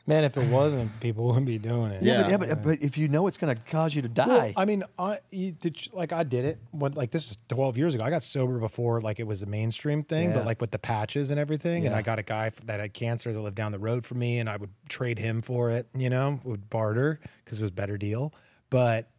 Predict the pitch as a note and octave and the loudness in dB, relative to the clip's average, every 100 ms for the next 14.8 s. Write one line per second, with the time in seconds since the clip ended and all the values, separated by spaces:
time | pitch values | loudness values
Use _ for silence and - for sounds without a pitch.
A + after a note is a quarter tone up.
0 | - C#3+ D3 D3+ F3 G#2 G#2 D#3 C3+ C3 | -4 -4 0 0 2 0 -4 -2 0 -2
1 | - C#3 D#3 B2 B2+ - - C3+ E3 D#3+ | -2 -2 -2 -2 -8 -10 -6 -4 2 2
2 | E3+ E3+ C3+ D3+ C3 A#2 A2+ G2 B2+ D3 | 2 2 2 2 0 -2 -4 -2 0 2
3 | C3 G#2+ G2+ G#2 - G#2+ B2+ A2+ B2+ C3 | 0 -2 -4 -6 -6 -6 -4 -6 -4 -4
4 | G#2 - - A#2+ A#2 A2+ A#2+ _ _ _ | -6 -10 -4 0 2 0 -4 _ _ _
5 | - B2 B2+ B2 A#2+ B2+ C#3+ A2 A2+ A#2+ | -14 -10 -2 0 2 2 -2 -2 -4 -2
6 | B2 A#2+ C3 B2 C3 A2+ G#2+ G2+ A2 - | -4 -4 -6 -2 -2 0 -2 -4 -6 -4
7 | A#2+ A#2+ A2+ G2+ G2+ G2+ G2 F2+ F#2+ F#2+ | -6 -4 -4 -4 -4 -4 -6 -4 -4 -4
8 | G2+ G2 A2+ A2 A#2 _ A2 A#2 A#2+ A2+ | -4 -6 -4 -4 -6 _ 0 2 2 2
9 | A2+ G#2+ G2+ G#2 G2+ A#2 G#2 G#2 G2 G#2 | 0 -2 -2 -2 -2 -2 -4 -2 -2 0
10 | G#2+ A2 - - - A2 C3 C3+ B2+ B2+ | 0 -2 -6 -18 -6 2 4 4 4 4
11 | B2 B2 C3 C3 A#2+ A#2 A#2 A#2 A2 G#2+ | 2 2 0 -2 0 0 -2 -2 -2 -2
12 | A2 A2 A2+ - - A#2+ C#3+ - C3 - | 0 0 0 -2 -4 -4 -4 -4 -6 -6
13 | - C3 C#3+ C#3 C3 C3 - A#2+ A2+ - | -4 0 0 0 0 -2 -2 0 0 0
14 | B2+ A2 G2+ - G#2+ A2 A#2 | -2 -2 -2 -4 -2 -2 -2